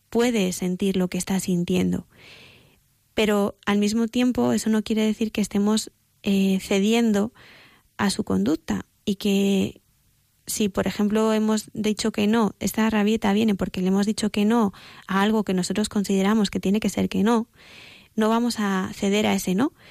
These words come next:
pero sí que vamos a transmitirle mucha empatía respecto a la frustración que él está sintiendo en ese momento.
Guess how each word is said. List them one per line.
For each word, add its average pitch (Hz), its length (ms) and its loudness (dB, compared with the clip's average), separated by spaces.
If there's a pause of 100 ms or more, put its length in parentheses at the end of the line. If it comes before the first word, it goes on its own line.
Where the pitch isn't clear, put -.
(260)
pero 208 220 0
sí 226 160 -2
que 247 300 -2 (180)
vamos 208 460 0
a 226 280 0 (240)
transmitirle 220 600 0
mucha 208 340 0
empatía 226 600 0 (880)
respecto 196 500 -2
a 185 240 2
la 185 120 0
frustración 190 580 -2
que 208 120 -2
él 196 80 0
está 196 180 -2
sintiendo 196 400 0
en 190 60 2
ese 185 180 0
momento. 165 480 -2